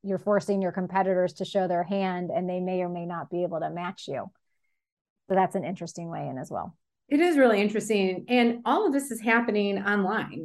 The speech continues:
Speaker 2: in the exact same place that our customers are researching and engaging with our brand and product. Is there an impact of employer branding on your customers, your customers' behavior,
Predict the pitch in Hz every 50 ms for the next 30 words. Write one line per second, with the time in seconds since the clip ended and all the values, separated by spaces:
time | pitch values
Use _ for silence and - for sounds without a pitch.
0 | - - 196 196 185 175 175 175 165 185 208 220 240 240 240 - - 233 220 214
1 | 214 214 208 208 202 185 170 170 170 175 175 - - - _ _ - 185 180 170
2 | - 170 175 170 170 - - _ - - - 302 311 311 - - 208 175 160 156
3 | 151 147 151 175 190 196 - - - - - 190 190 190 180 185 196 202 196 -
4 | 190 180 175 175 - 180 175 170 165 165 160 165 175 175 175 - _ _ - -
5 | 220 220 220 214 202 202 202 196 196 190 180 180 175 170 175 180 175 170 165 170
6 | 170 165 165 165 160 160 160 156 - 160 160 151 151 139 139 156 156 - - _
7 | _ _ _ _ _ _ - - 240 320 - 233 208 180 170 165 160 151 - 180
8 | 170 151 151 - 160 147 147 165 160 - _ - _ _ _ _ _ _ - 196
9 | 196 185 196 190 190 190 196 208 220 220 214 208 208 196 170 180 185 180 180 180
10 | 175 175 175 175 175 180 175 175 - - - 180 175 175 175 175 175 175 175 180
11 | 175 175 175 175 - _ _ _ _ _ _ _ _ - 190 190 185 185 - -
12 | 214 214 - - 226 214 214 214 202 175 147 147 - - 202 196 196 - 202 208
13 | 202 196 196 190 190 190 185 180 196 180 185 185 180 175 180 175 175 170